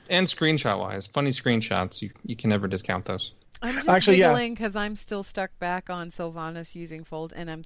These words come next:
Speaker 2: picturing, like, Weekend at Bernie's, only
Speaker 1: <laughs> "Hey, man, I'm back to lead the
Speaker 2: <laughs>
Speaker 1: horde.
Speaker 2: It's
Speaker 1: The Forsaken are the best."
Speaker 2: It's just
Speaker 3: Dark,
Speaker 2: terrible.
Speaker 3: Dark
Speaker 2: They
Speaker 3: Lady,
Speaker 2: put
Speaker 3: you're
Speaker 2: a pair of sunglasses on him.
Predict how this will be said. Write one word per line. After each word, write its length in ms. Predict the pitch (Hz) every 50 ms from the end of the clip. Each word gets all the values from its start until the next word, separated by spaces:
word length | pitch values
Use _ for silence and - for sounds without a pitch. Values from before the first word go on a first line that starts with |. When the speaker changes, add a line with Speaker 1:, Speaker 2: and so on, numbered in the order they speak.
| - - - -
Speaker 2:
picturing, 440 | - - 170 - - 180 165 165 165
like, 140 | 165 147 -
Weekend 480 | 165 165 175 170 165 170 170 170 165
at 140 | 160 156 -
Bernie's, 540 | - 160 160 160 165 170 175 175 180 175 -
only 260 | 156 160 165 156 156
Speaker 1:
<laughs> 880 | - - 190 415 359 - - - - - - - - - - - - -
"Hey, 240 | 220 226 214 196 185
man, 420 | 190 185 180 175 170 165 156 156
I'm 140 | 170 180 170
back 220 | - 180 175 160 -
to 80 | 202
lead 240 | 185 180 180 180 165
the 100 | 151 160
Speaker 2:
<laughs> 80 | 156 -
Speaker 1:
horde. 540 | 226 208 202 180 165 156 151 135 131 127 - 440 359 - - 381 - - -
Speaker 2:
It's 260 | 403 - - - - - - - - -
Speaker 1:
The 100 | 202 185
Forsaken 580 | - 226 214 202 - 226 208 - 185 185 180
are 140 | 180 175 170
the 80 | 160 170
best." 640 | 175 220 185 156 135 123 - - - - - - -
Speaker 2:
It's 320 | 349 330 - - - -
just 180 | - 247 - -
Speaker 3:
Dark, 200 | - 202 180 165
Speaker 2:
terrible. 220 | 185 185 185 196
Speaker 3:
Dark 220 | 170 196 190 202 185
Speaker 2:
They 60 | 294
Speaker 3:
Lady, 260 | - - 190 185 175 170
Speaker 2:
put 60 | - -
Speaker 3:
you're 80 | -
Speaker 2:
a 40 | 269
pair 340 | 285 262 262 262 262 254 240
of 60 | 240
sunglasses 800 | - 240 208 214 208 202 196 185 190 220 - - 247 190 - 214
on 220 | 196 170 175 190
him. 240 | 175 - - - 220